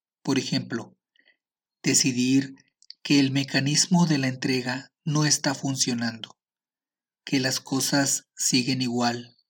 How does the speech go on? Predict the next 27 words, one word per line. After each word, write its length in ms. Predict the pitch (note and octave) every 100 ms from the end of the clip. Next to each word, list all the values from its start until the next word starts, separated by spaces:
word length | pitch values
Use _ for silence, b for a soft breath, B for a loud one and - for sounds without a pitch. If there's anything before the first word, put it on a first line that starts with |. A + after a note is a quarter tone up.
| _ _ _ _ _ _ _
que 240 | - C#3+ C#3
es 140 | C#3
confuso 1080 | - D#3+ D3 - D#3+ F3+ G3 - F#3+ F#3+ - - _ _ -
y 120 | D3+
demasiado 580 | D3 C#3+ C#3+ E3+ F#3 F3
difícil 600 | D3 - F#3 F#3 F#3 D3
de 120 | C3
recordar 760 | C3 - B2 A2+ A#2+ A#2+ - _
y 140 | -
practicar. 760 | - C3 B2 B2+ - A#2 G#2+ - _ _ _ _ _ _ _ _ _ _ _ _ _ _ _ -
Esto 260 | F3+ -
es 120 | D#3 -
una 200 | D#3+ D3
señal 460 | - A#2+ B2 C3
de 100 | C3+
progreso 600 | C#3 C3+ A#2 A#2 A#2 B2
real. 500 | A#2 B2 B2+ B2+ A#2+ _ _ _ _ _ _
Quiere 260 | - F#3 G3+
decir 400 | G3 F3+ D#3+ -
que 100 | -
el 120 | B2
ego 240 | B2 A#2 A#2+
sabe 440 | - C3 A#2+ A#2
que 120 | A#2
tenemos 500 | A#2+ B2 A#2+ A#2+ A#2+
una 200 | C3 B2+
herramienta 720 | B2+ A#2+ A#2+ B2+ B2+ - C3